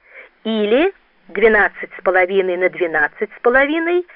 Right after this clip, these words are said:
на два с половиной сантиметра при весе полкилограмма. В нашей торговле зеленый кирпичный чай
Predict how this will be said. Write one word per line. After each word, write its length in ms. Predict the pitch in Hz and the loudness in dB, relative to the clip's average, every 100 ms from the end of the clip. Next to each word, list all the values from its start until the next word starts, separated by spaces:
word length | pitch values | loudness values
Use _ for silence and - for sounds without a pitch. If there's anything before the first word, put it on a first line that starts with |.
| - - | -20 -6
на 220 | 190 240 | 2 2
два 320 | 240 196 240 - | 4 4 2 2
с 40 | |
половиной 500 | - 285 185 233 277 - | 0 0 2 -2 -6 -8
сантиметра 640 | 185 - 165 151 143 - | -8 -8 -6 -4 -4 -6
при 220 | - 180 165 | -8 -8 -4
весе 440 | 240 320 - 320 - _ _ - | -4 -4 -6 -6 -8 _ _ -2
полкилограмма. 1040 | 196 151 - 156 147 156 143 - - - _ _ _ _ _ - - - - - - - - - | 0 0 -4 -8 -8 -6 -6 -8 -12 -20 _ _ _ _ _ -20 -20 -20 -20 -20 -20 -20 -20 -6
В 140 | 208 | 0
нашей 340 | 254 392 - 339 | 4 4 4 2
торговле 760 | - 285 277 370 196 147 - - _ _ _ _ _ | 2 2 2 2 2 -4 -8 -12 _ _ _ _ _
зеленый 720 | 208 175 277 320 330 302 294 269 | -6 -2 2 4 4 2 -2 -2
кирпичный 580 | - 240 285 262 - 214 | 0 0 -2 -6 -2 -2
чай 380 | - 330 370 349 | 0 2 4 2